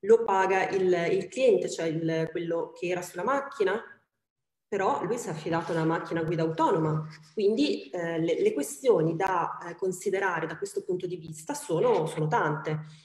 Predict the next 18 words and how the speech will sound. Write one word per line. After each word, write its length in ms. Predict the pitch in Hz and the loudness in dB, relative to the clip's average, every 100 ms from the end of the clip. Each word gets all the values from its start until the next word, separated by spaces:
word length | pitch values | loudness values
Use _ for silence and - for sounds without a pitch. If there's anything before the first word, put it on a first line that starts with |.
| _ | _
e 320 | - 190 240 190 | 2 6 6 6
il 80 | |
lavoro 320 | 180 180 208 175 | 4 6 6 4
che 80 | |
sta 180 | 165 165 | -2 -6
facendo 500 | 170 - 202 175 160 | -6 -2 0 2 0
appunto 340 | 156 190 160 156 | 0 -2 -2 -4
la 100 | 156 | -6
commissione 400 | 170 - 202 214 | -10 -4 0 2
giuridica 540 | 320 165 165 214 240 | 2 0 0 0 0
è 160 | 175 170 | 0 -2
proprio 320 | 180 - 165 | -6 -2 -4
anche 180 | 160 - | -4 -4
quello 220 | 170 196 | -2 0
di 80 | - | -2
av-, 280 | - - 165 | -4 -8 -6
di 60 | 190 | -4
avere 680 | 185 170 160 156 - _ | -2 -2 -4 -6 -14 _